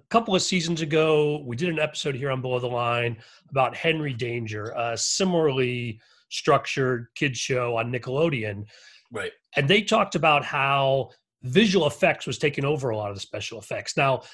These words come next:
Speaker 1: their years of airing is twenty fourteen to the present. Uh, you guys were earlier than that. What was your balance between visual and special effects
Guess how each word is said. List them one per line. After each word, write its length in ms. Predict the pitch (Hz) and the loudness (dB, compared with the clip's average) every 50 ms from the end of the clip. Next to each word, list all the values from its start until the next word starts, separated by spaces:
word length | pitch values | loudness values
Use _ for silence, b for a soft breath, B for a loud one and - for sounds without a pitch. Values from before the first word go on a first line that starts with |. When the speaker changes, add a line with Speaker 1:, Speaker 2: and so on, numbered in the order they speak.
| B B B | B B B
Speaker 1:
their 520 | - 120 143 165 208 226 226 214 196 196 - _ _ _ _ _ _ | -2 4 4 6 8 8 6 4 2 0 -6 _ _ _ _ _ _
years 300 | - 143 147 147 143 127 | -4 -2 0 2 2 0
of 100 | 135 139 | 0 -2
airing 440 | - 123 127 127 127 127 123 123 123 | 0 0 2 2 2 2 0 0 0
is 300 | 113 110 113 113 - _ _ _ _ - | -2 -4 -6 -8 -10 _ _ _ _ -6
twenty 240 | - 170 160 147 139 | 0 2 2 2 2
fourteen 800 | 113 - 151 143 131 139 - - - 147 135 135 131 127 131 117 - | 0 0 0 0 0 0 -4 -8 -6 -4 -4 -4 -4 -4 -6 -6 -8
to 560 | - 127 123 120 117 117 117 113 113 110 107 b b b b - | -6 -4 -2 -2 0 0 0 0 -2 -2 -4 b b b b -16
the 60 | - 107 | -16 -14
present. 600 | - - - 190 180 127 107 104 98 101 104 - b b b b b b b b - | -6 0 2 4 4 4 2 -2 -6 -8 -12 -16 b b b b b b b b -4
Uh, 400 | 135 127 123 123 120 120 123 127 135 143 | -2 0 0 0 2 2 0 0 -2 -4
you 220 | 131 131 165 208 | -4 -2 0 4
guys 240 | 196 190 156 151 - | 4 4 4 4 2
were 120 | 147 139 | 0 0
earlier 360 | - 165 190 202 196 175 143 135 | 2 2 4 4 4 4 4 2
than 140 | 131 123 117 | 2 0 0
that. 260 | 110 110 110 117 - b b b b | 0 0 -2 -2 -6 b b b b
What 180 | 147 175 214 233 | 4 4 6 6
was 180 | 226 180 135 | 4 4 6
your 140 | 147 180 190 | 4 4 4
balance 400 | 165 143 143 131 113 110 107 - | 4 4 4 4 4 2 -2 -4
between 360 | - 117 - - 123 120 113 | -8 -10 -8 -6 -6 -6 -2
visual 360 | 113 143 151 147 135 143 123 | 0 0 0 0 0 0 -2
and 100 | 123 123 | -2 -2
special 360 | - - - 135 110 - 127 110 | -4 -4 -4 -4 -4 -4 -6 -8
effects 560 | 110 - - 123 98 - - - - - _ | -8 -8 -8 -8 -8 -8 -10 -12 -12 -12 _